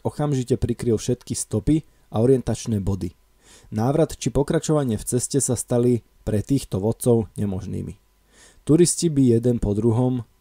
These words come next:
zahynuli počas chôdze. Dvaja vodcovia urobili to, čo sa im zdalo najlogickejšie, a tým bol návrat do pôvodného tábora.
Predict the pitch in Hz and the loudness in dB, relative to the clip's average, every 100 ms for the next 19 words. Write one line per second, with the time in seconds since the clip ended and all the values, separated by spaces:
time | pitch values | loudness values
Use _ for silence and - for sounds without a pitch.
0 | _ _ _ 107 120 120 123 113 110 104 | _ _ _ -4 -2 0 0 0 0 -2
1 | - 107 - - 95 90 87 - _ _ | -4 -6 -6 -8 -8 -6 -10 -14 _ _
2 | _ _ _ _ _ _ _ _ - 107 | _ _ _ _ _ _ _ _ -12 -4
3 | 113 151 160 170 - 151 120 - 120 120 | 0 2 2 0 0 2 2 2 2 4
4 | 120 110 123 147 135 - 139 160 143 123 | 2 2 2 0 0 -8 -4 0 0 2
5 | 127 123 110 110 113 107 - - 98 - | 2 2 2 2 2 0 -4 -6 -6 -6
6 | 98 92 - _ 107 - 147 156 143 107 | -8 -10 -14 _ -6 0 2 4 4 2
7 | 104 123 135 - - 117 - 117 120 113 | 0 2 2 0 -2 -4 2 4 4 4
8 | 110 113 107 104 101 87 | 2 0 0 -2 -2 -4